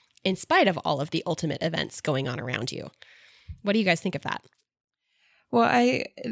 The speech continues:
Speaker 2: it's interesting because I think this is the first section or set of chapters in which, uh, fate,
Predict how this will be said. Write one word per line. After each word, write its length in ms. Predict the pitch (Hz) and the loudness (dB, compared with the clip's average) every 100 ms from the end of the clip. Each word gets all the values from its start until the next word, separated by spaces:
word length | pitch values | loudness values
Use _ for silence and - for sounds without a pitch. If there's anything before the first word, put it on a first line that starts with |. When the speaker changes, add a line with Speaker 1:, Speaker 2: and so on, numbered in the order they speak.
| - - - | -10 -10 0
Speaker 2:
it's 500 | 208 214 214 214 - | 2 4 0 -2 0
interesting 720 | 247 233 202 208 196 180 208 | 0 0 -2 0 0 0 -2
because 280 | - 208 202 | -2 -4 -2
I 80 | 208 | 0
think 240 | 208 214 | 0 -2
this 180 | 208 202 | -2 -4
is 180 | 208 214 | -2 -4
the 120 | 208 | -4
first 500 | 202 202 202 - - - | -4 -2 -2 -4 -8 -10
section 680 | - 196 - 208 202 202 240 | -6 -6 -4 -2 0 -2 -2
or 100 | 202 | -2
set 200 | - 196 | 0 -2
of 140 | 202 | -2
chapters 600 | - 202 202 190 180 190 - | -4 -4 -2 -2 -2 -4 -6
in 280 | 190 185 190 | -4 -4 -2
which, 540 | 180 - - - - _ _ _ _ _ _ _ _ _ - | -4 -4 -4 -4 -6 _ _ _ _ _ _ _ _ _ -10
uh, 180 | 208 - | -6 -4
fate, 540 | 196 - 208 180 - | -6 -4 -2 -2 -4